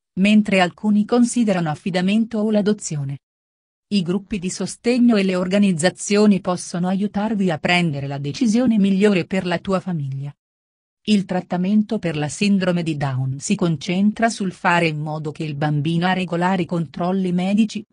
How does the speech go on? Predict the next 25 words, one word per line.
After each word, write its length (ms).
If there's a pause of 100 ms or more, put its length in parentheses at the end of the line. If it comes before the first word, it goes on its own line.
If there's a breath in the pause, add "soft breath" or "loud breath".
aiutando 760
il 140
bambino 500
a 60
sviluppare, 800 (240)
a 120
guardare 540
per 140
i 80
primi 280
segni 380
di 120
problemi 580
di 100
salute, 540 (180)
e 140
di 160
trovare 480
sostegno. 720 (720)
Con 180
il 160
trattamento 720
e 100
il 120
supporto, 720